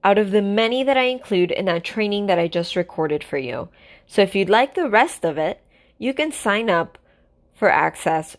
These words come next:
right on the Learning Corners website at services dot tutor in tinseltown dot com backslash T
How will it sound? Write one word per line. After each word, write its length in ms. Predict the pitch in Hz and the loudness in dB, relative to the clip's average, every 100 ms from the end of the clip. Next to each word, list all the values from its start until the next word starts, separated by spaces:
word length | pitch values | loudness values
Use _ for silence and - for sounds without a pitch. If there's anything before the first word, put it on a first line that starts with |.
| - | -8
right 340 | 196 277 370 | 0 0 0
on 260 | - 175 175 | 0 0 -2
the 200 | 185 185 | 0 2
Learning 320 | 180 202 254 | 2 0 -4
Corners 420 | - 165 165 165 | -8 -8 -6 -4
website 500 | 170 165 - - 50 _ _ _ - | -2 -2 -4 -10 -10 _ _ _ -6
at 180 | 185 | -6
services 720 | - 220 208 269 349 349 349 - _ _ _ | -4 -2 0 -2 -2 -4 -6 -14 _ _ _
dot 360 | 175 165 - - | 0 0 -2 -6
tutor 400 | 233 233 285 - | -2 0 0 -2
in 240 | - 330 | -8 -8
tinseltown 800 | - 214 180 180 180 180 170 175 180 _ _ | -6 -6 -4 -6 -6 -4 -4 -6 -10 _ _
dot 280 | 254 370 - | 0 0 -2
com 420 | 165 160 165 180 _ _ _ _ _ | -4 -2 -4 -10 _ _ _ _ _
backslash 680 | 220 254 - 269 269 269 - _ _ _ _ | 0 0 -2 -4 -4 -6 -14 _ _ _ _
T 460 | - 220 214 220 | -8 -6 -6 -8